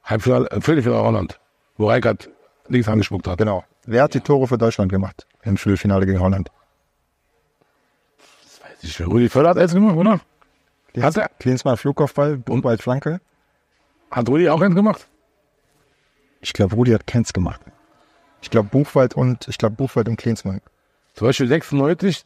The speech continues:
Speaker 1: E M?
Speaker 2: Ja.
Speaker 1: Da war ich alles. Ich, ich würd sagen, da war ich fast alles.
Speaker 2: Okay, nenn mir, nenn mir die, nenn mir sieben Spieler aus der Startaufstellung vom,
Speaker 1: Vom Finale?
Speaker 2: vom Finale.
Speaker 1: Köpke im Tor.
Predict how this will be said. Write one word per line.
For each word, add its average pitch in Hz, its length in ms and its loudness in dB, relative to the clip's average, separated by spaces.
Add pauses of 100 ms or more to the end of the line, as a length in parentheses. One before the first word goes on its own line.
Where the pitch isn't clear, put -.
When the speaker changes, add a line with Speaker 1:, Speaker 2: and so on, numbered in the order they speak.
Speaker 1:
E 120 140 2
M? 185 200 4
Speaker 2:
Ja. 117 240 0 (220)
Speaker 1:
Da - 120 -10
war 85 80 -4
ich - 120 -6
alles. - 320 -10 (1000)
Ich, 120 160 -2
ich 110 300 -2
würd 135 160 2
sagen, 123 220 2
da 98 80 0
war 98 80 0
ich - 100 -6
fast 92 200 -6
alles. 78 240 -12
Speaker 2:
Okay, 117 220 0
nenn 131 240 2
mir, 147 320 0
nenn 131 220 0
mir 151 80 2
die, 127 120 0 (120)
nenn 135 280 0
mir 151 180 0 (680)
sieben 143 400 0
Spieler 143 280 0
aus 131 140 -4
der 117 120 -2
Startaufstellung 123 800 -2
vom, - 260 -12
Speaker 1:
Vom 107 100 -2
Finale? 120 280 0
Speaker 2:
vom 120 120 0
Finale. 101 400 -2 (1700)
Speaker 1:
Köpke 156 300 0
im 135 100 4
Tor. 160 260 2